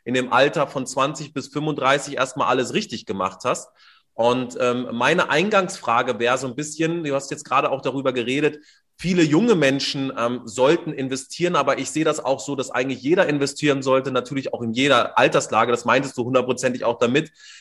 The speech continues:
Jetzt ist es aber so ein bisschen, und das habe ich auch letztens mit der Lisa besprochen, äh, von Aktiengram, ähm, oftmals wird so ein bisschen dargelegt,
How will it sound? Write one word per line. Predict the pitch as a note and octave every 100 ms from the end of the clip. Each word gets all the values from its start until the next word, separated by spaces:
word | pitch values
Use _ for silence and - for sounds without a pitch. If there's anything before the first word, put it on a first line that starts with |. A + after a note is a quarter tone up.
| -
Jetzt | C3+ -
ist | G3+ G#3
es | G3
aber | D#3 D#3+
so | D#3 D3
ein |
bisschen, | C#3+ F#3 - G3+
und | F#3 C3+
das | C#3+ -
habe | D3+ D3+
ich | -
auch | B2
letztens | C#3 D3 D3+ B2+
mit | C3
der | B2+
Lisa | A#2 D3 F3 F3+
besprochen, | E3 - - E3+ F3+ F#3 F#3 _ _
äh, | B2+ B2+
von | B2+ C3+
Aktiengram, | C3+ - - E3+ D#3 D#3 D#3+ D#3+ - - _ _ _
ähm, | C#3 D3+ D3 D3 - -
oftmals | F3+ G#3 G3 F#3 F#3 C#3+
wird | G3 G3 -
so | A#2
ein | D#3+
bisschen | F#3 F#3 E3 C3
dargelegt, | B2+ D#3 F#3 F3+ F3 F3+ -